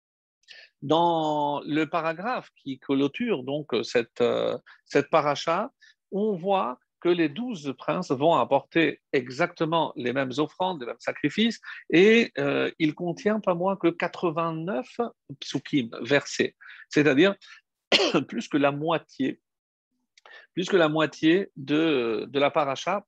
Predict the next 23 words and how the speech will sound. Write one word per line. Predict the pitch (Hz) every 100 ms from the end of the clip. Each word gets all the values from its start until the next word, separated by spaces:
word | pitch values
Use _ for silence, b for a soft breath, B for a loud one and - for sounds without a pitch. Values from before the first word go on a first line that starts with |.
| -
parle | 202 170 135 -
de | 135
cette | 156 -
inauguration. | 147 127 127 127 127 - - _ B B B
Alors, | B 143 175 - _ _ _ -
la, | 131 127
la | 135
question | 120 131 - 165 123
est |
répétée | 120 120 127 160
tous | - 127
les | 147 185
ans, | 175
mais | 117
s'ils | - 135 143
apportent | 156 147
tous | - - -
les | 143
mêmes, | 156 175 127 - b b -
pourquoi | 175 170 - 185
on | 156 127
va | 147
répéter ? | 139 131 131 - 185 214